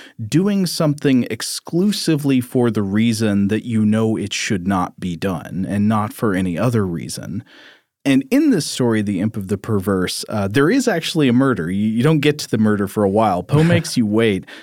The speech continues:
Speaker 1: Uh, before, before any plot, there's just this long musing, complete with lots of references to the pseudoscience of phrenology. Uh, but it's a musing on this particular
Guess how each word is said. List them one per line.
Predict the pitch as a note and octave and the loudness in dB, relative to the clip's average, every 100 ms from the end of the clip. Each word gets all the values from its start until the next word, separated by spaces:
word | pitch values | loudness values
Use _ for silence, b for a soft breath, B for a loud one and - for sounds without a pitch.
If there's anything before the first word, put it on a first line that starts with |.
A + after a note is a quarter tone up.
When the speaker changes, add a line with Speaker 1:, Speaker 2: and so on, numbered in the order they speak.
| B | B
Speaker 1:
Uh, | - G#2+ G#2 | 0 0 0
before, | G#2+ G#2 D3+ C3+ | -2 -2 2 2
before | F#2+ A2+ D#3 E3 | 0 -4 0 0
any | F3 F#3+ | 2 0
plot, | D3 - C#3 B2+ A2 | 0 0 0 0 0
there's | A2 G2+ | -2 -2
just | A#2+ - | -4 -4
this | G2+ - | -8 -4
long | G#2+ G#2+ A2+ C3 C3 B2+ A#2 G#2 G2+ | -2 2 2 4 2 2 2 0 0
musing, | G#2+ A#2 A#2 G#2+ G2+ G2 G2+ B B - | 0 0 0 0 0 -2 -6 B B -2
complete | G#2+ - C3 B2 | 0 2 0 0
with | G#2+ | -4
lots | A2 A#2 - C3+ | 0 0 2 0
of | G#2 G#2 | 0 0
references | A2 G#2 A#2+ G#2+ G#2+ G2 | 0 0 2 2 0 -4
to | - | -6
the | A2 | -8
pseudoscience | - A2+ G#2 G2 G#2+ G#2 G2+ G2+ | -2 0 0 0 0 0 -2 -4
of | F2+ | -6
phrenology. | G#2 G2+ G#2 G#2+ G2+ - F2+ F2+ B B B | -2 0 2 0 -2 -4 -6 -6 B B B
Uh, | G#2 G2+ F#2+ F#2+ | -2 0 0 -2
but | A2 A2+ | -2 0
it's | G#2+ A2+ | 0 2
a | |
musing | A#2 D#3 D3 B2+ A2+ | 4 4 2 2 2
on | G#2+ | 2
this | G2+ - | 0 -4
particular | - G#2 - - G2+ | -6 -8 -8 -6 -4